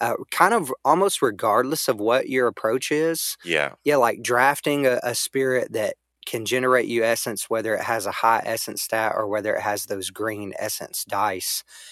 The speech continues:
Speaker 1: is very important. But, um, uh, you know, I really wanna, uh, touch on one strategy that you were talking about with,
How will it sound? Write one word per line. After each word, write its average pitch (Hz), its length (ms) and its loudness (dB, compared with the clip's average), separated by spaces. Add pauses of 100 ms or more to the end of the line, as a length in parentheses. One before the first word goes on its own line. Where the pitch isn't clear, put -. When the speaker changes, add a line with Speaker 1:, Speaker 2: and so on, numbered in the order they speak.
(240)
Speaker 1:
is 110 160 -2
very 165 300 4
important. 117 540 0
But, 113 300 0
um, 101 500 -2 (760)
uh, 113 140 4 (140)
you 135 140 -4
know, 127 80 2
I 123 80 6
really 165 240 2
wanna, 120 420 4
uh, 101 260 -2
touch - 300 2
on 107 420 2 (880)
one 120 180 0
strategy 113 500 2
that 101 140 -4
you 107 100 -4
were 101 80 -6
talking 120 360 4
about 95 400 0
with, 107 320 -6